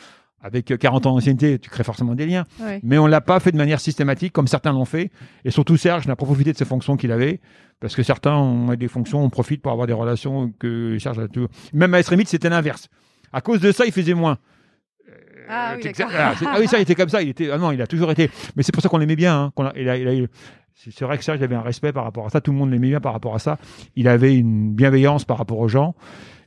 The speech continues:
Speaker 1: et un comportement, euh, qui, par contre, il a jamais été, euh,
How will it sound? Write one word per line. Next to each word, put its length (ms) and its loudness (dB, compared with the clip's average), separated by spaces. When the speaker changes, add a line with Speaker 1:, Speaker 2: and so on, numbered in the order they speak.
Speaker 1:
et 200 0
un 80 0
comportement, 720 0
euh, 120 0
qui, 460 -4
par 220 -2
contre, 320 -2
il 120 -2
a 60 -6
jamais 260 0
été, 300 2
euh, 180 6